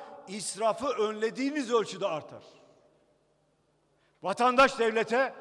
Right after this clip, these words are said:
ve devleti yönetenlere saygı duyar. Har vurup harman savurma anlayışıyla bir devlet yönetilemez. Her kuruşun hesabını vermek her namuslu siyasetin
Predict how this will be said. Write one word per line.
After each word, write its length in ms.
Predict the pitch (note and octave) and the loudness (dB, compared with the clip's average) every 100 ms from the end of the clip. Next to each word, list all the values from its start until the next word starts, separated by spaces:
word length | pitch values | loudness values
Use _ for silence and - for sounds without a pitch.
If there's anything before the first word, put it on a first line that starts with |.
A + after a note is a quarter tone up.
| - - | -12 0
ve 140 | A#3+ | 2
devleti 340 | A3 A#3 A3 A3 | 4 2 0 -4
yönetenlere 640 | G#3+ G3+ G3 G3+ F#3+ F3+ | -6 -6 -6 -6 -6 -8
saygı 360 | E3+ D#3+ D3 A#2+ | -8 -10 -10 -18
duyar. 200 | A#2+ - _ _ _ _ _ _ _ _ _ _ _ _ _ _ - | -20 -20 _ _ _ _ _ _ _ _ _ _ _ _ _ _ 0
Har 260 | G3+ C#4 | 6 6
vurup 380 | D4 C#4+ C#4+ A3+ | 6 0 0 2
harman 440 | A3 C4+ C4+ D4 | 4 4 6 4
savurma 520 | C#4 B3+ C4+ C4 C4 C4+ | 4 2 2 2 2 2
anlayışıyla 800 | C4 C4 C4+ C4 - C#4 C4 | 2 4 4 4 0 -2 0
bir 180 | A#3+ A#3 | -2 -2
devlet 360 | B3 B3 D4+ E4 - - - | 0 6 6 6 -2 -12 -12
yönetilemez. 680 | D#3+ G#3 A3 A3 A#3+ B3 D#3+ - - - - - _ - | -8 -4 -4 -2 -2 -2 -4 -8 -20 -20 -20 -20 _ 2
Her 360 | B3+ F4 E4+ | 8 8 6
kuruşun 420 | B3 D4+ B3+ C4+ C#4+ | 0 -2 -2 0 2
hesabını 520 | C4+ C4+ C#4+ C#4+ C#4 | 4 6 4 4 4
vermek 380 | C4+ C#4 E4+ E4+ - - - | 6 8 6 6 -6 -10 -4
her 360 | G3 E4+ F4 D#4+ | 8 8 8 4
namuslu 540 | D4 C#4+ C#4+ - C#4+ | 6 6 2 -2 -6
siyasetin 760 | - C4+ C4+ B3+ D4 D4 E4 | 0 6 6 4 0 2 0